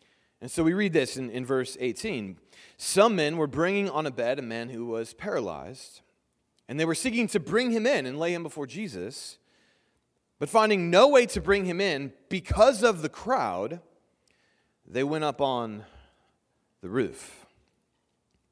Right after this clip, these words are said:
The crowds prevented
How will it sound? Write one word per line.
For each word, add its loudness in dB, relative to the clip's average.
The -10
crowds 4
prevented 0